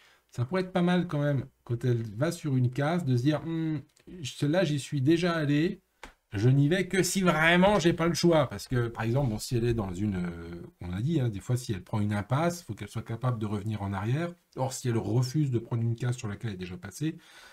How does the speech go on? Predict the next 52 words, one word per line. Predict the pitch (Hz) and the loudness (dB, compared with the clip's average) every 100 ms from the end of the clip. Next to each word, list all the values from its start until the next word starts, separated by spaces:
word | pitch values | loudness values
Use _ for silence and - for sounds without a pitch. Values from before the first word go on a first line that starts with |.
| - | -16
bah, | - 127 | -8 -4
elle | 113 92 | -4 -2
va | 110 | -2
être | 123 | -2
coincée. | - 123 123 113 85 98 | 0 0 0 -2 -10 -10
Donc, | 95 - | -12 -8
euh, | 98 98 98 | -6 -6 -8
en | 95 | -6
fait, | 101 143 | -4 -4
si | - 123 | -4 -6
elle | |
n'a | 110 | -6
pas | - 151 | -6 -6
le | |
choix, | 131 - 135 175 | -6 -6 -6 -6
je | |
pense | - 160 - | -8 -10 -8
que | 120 | -8
ça | 110 | -8
pourrait | 117 135 | -6 -6
être | 127 | -6
intéressant | 110 110 110 123 | -8 -8 -8 -4
de | 127 | -2
mettre | 107 - | -4 -8
ça, | 123 113 | -8 -6
euh, | 92 92 92 | -8 -12 -10
de | 107 | -10
mettre | 98 - | -10 -10
ça | |
en | 104 | -10
place. | - 90 - _ - _ _ _ - | -12 -16 -20 _ -20 _ _ _ 0
Alors, | 143 | 2
du | 143 | 4
coup, | 170 214 202 | 4 4 6
le | 175 | 6
deuxième | 175 175 170 | 6 4 2
truc, | - 208 | 0 0
c'était | - 170 180 | 0 2 2
de | 156 | 2
pouvoir | 131 156 165 151 | 0 -2 2 2
avoir | 147 147 | 2 2
un | 135 | 0
petit | 127 175 | 0 -2
paramètre | 156 143 175 175 | -2 -2 -2 -2
ici | 127 180 175 | -2 -2 -2
qui | 135 | 0
nous | 123 | 0
permet | 127 139 156 156 | 0 -2 -2 -2
de | 113 | -2
gérer | 101 127 165 160 175 | -2 -2 0 2 0
la | 117 | 0
vitesse, | 95 123 180 175 170 180 - - | -2 -2 -2 0 0 0 -6 -12